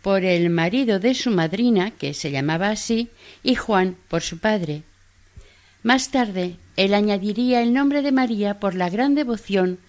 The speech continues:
que tenía a la Madre de Dios y Madre suya, que lo protegió durante toda su vida. El ambiente de casa era de cristianos piadosos, sinceros y sencillos.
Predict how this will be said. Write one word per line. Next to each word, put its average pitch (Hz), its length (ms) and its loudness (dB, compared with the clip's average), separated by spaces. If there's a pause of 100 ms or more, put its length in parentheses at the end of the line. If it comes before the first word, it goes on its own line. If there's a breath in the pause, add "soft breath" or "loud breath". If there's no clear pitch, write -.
(240 soft breath)
que 254 120 0
tenía 247 400 2
a 180 100 2
la 165 140 2
Madre 190 320 0
de 226 120 0
Dios 170 460 -2 (240 loud breath)
y 226 140 2
Madre 160 360 0
suya, 175 500 -2 (380 loud breath)
que 262 120 4
lo 196 180 2
protegió 185 580 -2
durante 156 400 -2
toda 151 360 -4
su - 180 -8
vida. 147 400 -4 (1000 soft breath)
El 180 200 2
ambiente 175 460 2
de 160 160 0
casa 208 460 -2
era 247 260 0
de 233 100 -2
cristianos 208 760 -4
piadosos, 185 680 -4
sinceros 180 840 -2 (260 loud breath)
y 208 160 0
sencillos. 165 880 -2